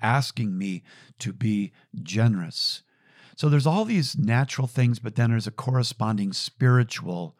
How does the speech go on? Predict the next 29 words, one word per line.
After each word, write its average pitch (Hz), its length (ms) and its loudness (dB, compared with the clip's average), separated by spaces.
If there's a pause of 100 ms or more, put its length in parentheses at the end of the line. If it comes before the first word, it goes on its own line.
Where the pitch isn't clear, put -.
(280)
thing 123 200 6
that 113 140 2
we 107 100 0
can 87 320 -6
do 107 400 2 (400)
in 110 100 -2
our 101 120 -2
lives 98 560 -2
right 92 340 -4
now. 101 380 -2 (500)
I'm 117 240 6
reminded 156 480 6
of 143 80 2
what 139 160 4
Jesus 139 460 0
said 120 180 2
in 117 100 4
Matthew 131 360 2
chapter 117 400 -2
six - 520 -4
when 110 160 -2
he 110 80 0
said, 117 300 0
"No 131 220 4
one 165 200 2
can 131 180 4
serve 123 380 0
two 135 160 0
masters, 117 760 -4